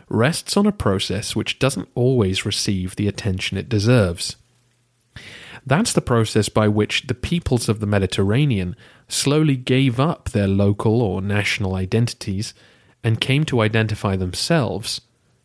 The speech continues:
with the conquerors who'd arrived from Italy. In the West, it's easier for historians to see this change occurring. In Spain,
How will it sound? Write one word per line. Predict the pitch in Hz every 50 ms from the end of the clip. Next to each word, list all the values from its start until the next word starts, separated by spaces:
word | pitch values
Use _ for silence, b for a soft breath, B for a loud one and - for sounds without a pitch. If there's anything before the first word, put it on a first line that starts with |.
| _ _
with | - 101 104 107 117
the | 117 113
conquerors | - - 104 107 110 - - 98 92 92 90 -
who'd | - 101 98 101
arrived | 92 95 90 90 92 92 - -
from | - 101 95 101
Italy. | 104 - - 92 92 87 - - _ _ _ _ _ _ _ _ _ _ _ _ _ _ _ _ _ _ _ _ _ _ _ _ b b b b b b b b b b b b _
In | 160 185 196
the | 180 156
West, | 139 151 175 185 151 117 120 - - - - - -
it's | - 135 143 143 - - -
easier | 135 143 160 165 160 180 180 175 165
for | - - 143
historians | 139 139 - - - 127 107 98 95 90 92 92 95 -
to | - -
see | 107 - - - 110 104 101 95
this | 101 104 - -
change | - - - 95 90 90 90 98
occurring. | 101 - - 139 131 120 104 - 69 60 55 - _ _ _ _ _ _ _ _ _ _ B B B B B B B B B
In | - 113 113 110
Spain, | - - - - 117 104 101 95 95 101 127 139 131